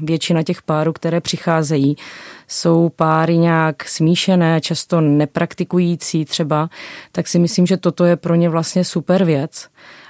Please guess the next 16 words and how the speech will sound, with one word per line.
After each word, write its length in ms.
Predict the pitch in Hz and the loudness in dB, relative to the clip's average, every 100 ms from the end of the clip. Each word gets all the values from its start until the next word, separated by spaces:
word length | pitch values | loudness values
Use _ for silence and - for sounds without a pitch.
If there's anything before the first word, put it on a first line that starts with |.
| - | -10
A 320 | 175 165 160 | -4 0 2
je 140 | 165 175 | 4 2
pak 200 | 175 - | 0 -4
už 160 | 190 | 0
naším 340 | 180 - 185 185 | 0 2 2 2
úkolem, 360 | 175 185 185 | 2 2 4
jestli 260 | 180 - 190 | 2 2 0
dokážeme 840 | 175 185 170 165 175 175 180 185 | 0 0 0 2 4 4 4 2
o 120 | 170 160 | -2 -2
víře 300 | 165 175 180 | 0 0 0
svědčit 480 | 170 180 - 175 | 2 0 0 0
my. 260 | 175 165 147 _ _ - - - - - _ | 2 2 0 _ _ -20 -20 -20 -20 -20 _
A, 380 | 170 165 151 151 | 0 2 2 0
ale 580 | 156 170 170 165 160 160 | 0 0 2 4 4 2
vlastně 320 | 170 - 185 | 2 4 4
na, 160 | 175 | 4